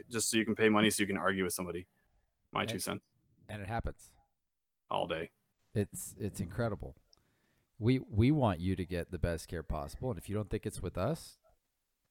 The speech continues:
Speaker 2: great, be honest, just say, "You know what, that, maybe I don't agree."
Speaker 1: Yeah.
Speaker 2: Cool. I'll write the discharge note. I'll walk you to the door.
Speaker 1: <laughs>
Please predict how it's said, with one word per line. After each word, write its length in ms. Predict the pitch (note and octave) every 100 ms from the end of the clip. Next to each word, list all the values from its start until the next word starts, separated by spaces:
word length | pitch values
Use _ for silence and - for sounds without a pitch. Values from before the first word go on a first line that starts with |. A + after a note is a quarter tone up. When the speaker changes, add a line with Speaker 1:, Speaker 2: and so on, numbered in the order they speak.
| _
Speaker 2:
great, 320 | - E3+ A3
be 140 | - F#2
honest, 300 | C3 G3 -
just 140 | F2+
say, 100 | G#2
"You 120 | G#2+
know 120 | A2+ C#3
what, 180 | D3+
that, 160 | C#3 C3+ - - _
maybe 240 | G#2+ A#2 C#3+
I 40 |
don't 160 | C#3+ C#3+
agree." 380 | C3+ E3+ E2+ - _ _ _ _ _
Speaker 1:
Yeah. 160 | - G2 - _ _ _
Speaker 2:
Cool. 380 | - D#3 D4 - - _ _ _ -
I'll 80 | -
write 160 | A3 B2
the 80 | A2+
discharge 420 | A#3 - C#3 -
note. 240 | F#2 D2+ - _ _ _
I'll 100 | G#3
walk 220 | G3+ G2+ A#2+
you 40 |
to 80 | A#2
the 60 | C3
door. 300 | A#3+ D3+ E2+ - _ _ _ _ _
Speaker 1:
<laughs> 0 | -